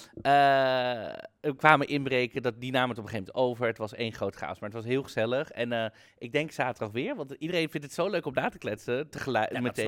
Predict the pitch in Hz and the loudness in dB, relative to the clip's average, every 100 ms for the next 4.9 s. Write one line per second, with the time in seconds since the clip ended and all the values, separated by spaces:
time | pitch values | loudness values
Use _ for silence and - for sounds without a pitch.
0 | 127 131 85 - - - 147 160 190 196 | -2 -8 -12 -18 -12 -2 0 2 -2 -2
1 | 202 - 151 143 123 147 - _ _ - | -4 -4 -6 -6 -6 -6 -6 _ _ -10
2 | 170 - 147 147 143 - - 151 160 156 | -8 -2 -2 -2 -6 -14 -2 0 2 -2
3 | - 147 156 147 110 - - - 143 151 | -4 -2 0 -2 -6 -14 -14 -2 0 0
4 | 143 143 139 151 147 147 139 139 | -2 -4 -2 -2 -2 -2 -2 -4